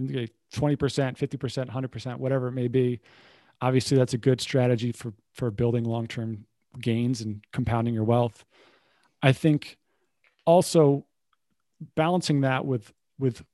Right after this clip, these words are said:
some of these bets where it's gonna be almost impossible to get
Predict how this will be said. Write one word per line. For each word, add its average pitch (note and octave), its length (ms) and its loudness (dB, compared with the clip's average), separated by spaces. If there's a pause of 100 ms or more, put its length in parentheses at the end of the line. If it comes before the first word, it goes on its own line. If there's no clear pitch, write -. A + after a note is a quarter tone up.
(240)
some D#3+ 260 -2
of C#3 60 0
these B2 180 -2 (100)
bets - 540 0 (500)
where C3+ 280 0 (200)
it's D3 200 0
gonna F#3 220 2
be C#3+ 260 6
almost D#3+ 340 2
impossible C3+ 520 0
to - 120 -6
get B2 240 0